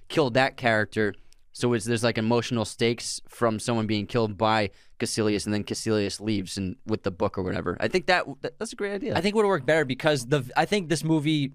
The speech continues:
Speaker 2: like a, like half the M C U movies, kinda has a villain problem where Caecilius isn't fully for, uh, fledged out, and then Dormammu, even though it's interesting concept, this other dimensional, uh, dark mo-,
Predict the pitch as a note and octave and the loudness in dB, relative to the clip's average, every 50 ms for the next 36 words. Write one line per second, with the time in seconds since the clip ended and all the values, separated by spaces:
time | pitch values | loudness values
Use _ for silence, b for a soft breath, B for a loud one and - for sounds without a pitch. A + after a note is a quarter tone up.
0 | - - B2+ C3+ C3+ C3 B2+ B2 B2 - - C3 B2+ A#2+ - C3+ B2+ C3 C3+ - | -10 -2 0 2 2 2 0 -2 -2 2 2 2 2 2 2 2 2 4 2 0
1 | - C3+ B2 B2 - - - C3 B2+ - - B2+ B2+ B2 B2 B2 A#2+ B2 B2+ A2+ | -2 -2 -4 -4 -2 -2 -2 -2 -2 -2 0 0 0 2 2 2 2 2 0 -2
2 | - - - F#3 F3+ F#3 F3+ D#3+ E3 D#3+ D3+ C#3 D3 B2+ A#2 C3+ C#3 C#3 C3+ C3 | -2 -4 -2 0 2 2 2 2 2 0 2 0 0 0 0 0 2 2 0 0
3 | - C#3 C3+ B2+ B2 B2+ B2+ B2 B2 A#2 A2 b b b b - - C#3 - - | 2 2 2 2 2 0 0 2 2 2 2 b b b b -6 -4 -4 0 2
4 | F3 F3+ F3+ F3+ D3+ C#3+ D3 C3+ C#3 B2+ - - C#3 D3 D#3+ C#3+ D3 - - C#3 | 2 4 4 4 2 0 -2 -2 -2 -4 0 2 2 2 2 2 -2 -6 -2 0
5 | C#3 B2+ B2 A#2+ - - - B2+ A#2+ A2 - - C3+ C#3 C#3+ B2 G#2+ B2 C3 A#2 | 2 4 4 2 0 2 2 2 2 2 0 0 0 0 0 0 2 4 4 4
6 | A2+ - A#2+ B2+ C3 B2+ B2 C3 B2+ B2 B2+ D3+ F3 G#3 G#3+ F#3+ E3+ D#3 D#3 C#3+ | 4 2 2 2 2 2 2 2 2 2 4 4 4 4 4 2 2 2 0 0
7 | B B B B B B - E3+ F3 D#3+ D#3 D3+ D3+ D3 C#3+ C#3 C#3 C#3 - - | B B B B B B 0 0 2 2 2 4 4 4 6 4 4 2 -2 -6
8 | - - - - - D3 C#3+ D3 D3 D3+ D3 C#3+ C#3+ D3 C3+ C3 - B2+ A2 - | -14 -20 -20 -8 -6 -6 -6 -2 -2 -2 -2 0 2 2 2 2 0 -4 2 4
9 | C#3 B2 A#2+ A#2+ - - B2 - - A2 G2+ - - - B2 A#2+ A#2 A#2 A#2+ A#2+ | 4 4 4 2 2 0 0 0 0 -4 -6 -2 2 2 4 4 4 2 2 2
10 | A2+ A2+ A2+ - A#2+ A#2 G#2+ G#2+ G#2+ G#2 G2 - - - - A#2+ B2 - - - | 2 2 0 0 0 0 0 -2 -4 -8 -14 -18 -20 -20 -18 -18 -18 -12 -12 -10
11 | - A2 - - C3 G#2 A#2 B2+ - - b b b b b b b b b - | -10 -4 2 2 2 4 2 0 -2 -6 b b b b b b b b b -20
12 | - - A#2 A2 B2 C#3+ C3+ C3+ | -20 -16 -10 0 2 2 2 2